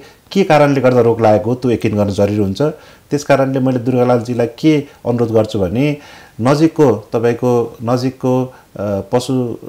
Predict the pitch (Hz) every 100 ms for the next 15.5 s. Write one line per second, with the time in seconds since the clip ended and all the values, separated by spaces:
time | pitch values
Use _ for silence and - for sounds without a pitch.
0 | - 104 - 117 - 117 - 117 113 101
1 | 110 123 131 - _ 120 - 120 117 117
2 | 117 101 113 123 127 - - 127 135 131
3 | 143 135 120 - - 98 101 107 139 139
4 | - 117 120 - 113 120 107 92 104 117
5 | 117 110 117 110 101 101 104 104 117 120
6 | - - _ - 98 - - - 151 117
7 | 113 113 98 101 110 107 123 120 107 117
8 | 98 92 113 131 120 117 123 101 101 110
9 | 104 117 127 - - - - - 117 113
10 | 127 135 139 123 123 120 104 101 107 123
11 | 127 139 131 127 127 127 - 117 110 113
12 | 113 113 110 110 107 139 147 - - -
13 | 117 139 - 165 160 107 151 160 175 180
14 | 165 - - - - - 135 156 175 170
15 | 160 160 165 170